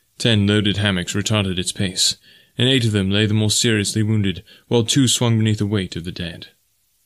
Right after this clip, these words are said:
Clayton and Lieutenant Carpentier brought up the rear of the column, the Englishman silent in respect for the other's grief,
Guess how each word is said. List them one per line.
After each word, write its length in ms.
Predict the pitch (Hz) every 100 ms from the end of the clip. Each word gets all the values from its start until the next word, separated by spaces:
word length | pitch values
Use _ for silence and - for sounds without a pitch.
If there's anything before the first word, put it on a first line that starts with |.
| _
Clayton 420 | - 123 90 90
and 140 | 87 104
Lieutenant 400 | 104 113 107 104
Carpentier 640 | 107 104 95 107 95 85
brought 220 | 92 98
up 100 | 104
the 100 | 101
rear 320 | 101 107 90
of 80 | 87
the 80 | 90
column, 400 | - 101 87 87 - - - -
the 120 | 113
Englishman 480 | 127 127 101 - 98
silent 420 | 92 117 98 92
in 80 | 92
respect 400 | 95 - 113 98
for 80 | 95
the 100 | 92
other's 240 | 92 90
grief, 380 | 87 107 98 -